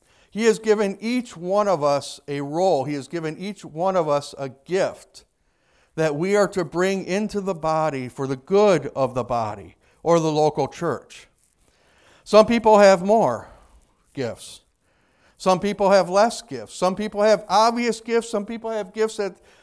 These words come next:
nobody will ever see, but they use them faithfully behind the scenes. Some people are good at one thing, really good at one thing.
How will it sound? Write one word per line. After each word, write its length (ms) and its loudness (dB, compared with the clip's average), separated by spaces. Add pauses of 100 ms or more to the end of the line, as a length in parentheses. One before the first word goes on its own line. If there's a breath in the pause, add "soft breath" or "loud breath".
nobody 420 6
will 240 -2
ever 280 0
see, 340 -4
but 200 -6
they 140 -4
use 340 -6
them 120 -4
faithfully 720 0
behind 400 -4
the 60 -8
scenes. 640 -10 (1500)
Some 240 4
people 240 6
are 120 10
good 220 8
at 140 6
one 260 6
thing, 380 0
really 320 6
good 160 0
at 120 -4
one 220 -8
thing. 360 -14